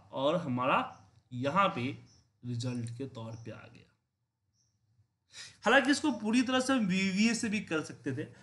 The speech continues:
लेकिन वीडियो में थ्री होना चाहिए। वीवीए और ये Excel दोनों मिक्सअप हमने कर लिया, क्योंकि वीवीए हमारा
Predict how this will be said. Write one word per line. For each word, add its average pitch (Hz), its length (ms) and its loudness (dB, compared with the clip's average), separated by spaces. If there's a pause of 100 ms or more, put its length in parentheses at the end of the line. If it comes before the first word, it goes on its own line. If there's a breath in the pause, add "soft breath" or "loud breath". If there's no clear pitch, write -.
(120 loud breath)
लेकिन 170 300 -2
वीडियो 185 300 2
में 214 180 0
थ्री 202 160 -2
होना 190 220 2
चाहिए। 220 300 -6
वीवीए 170 420 -2
और 175 180 4
ये 175 300 2 (160)
Excel 165 380 -4
दोनों 156 220 0
मिक्सअप 160 360 -4
हमने 156 280 -4
कर 147 120 -4
लिया, 143 160 -2
क्योंकि 196 200 -6
वीवीए 175 420 -2
हमारा 208 380 -2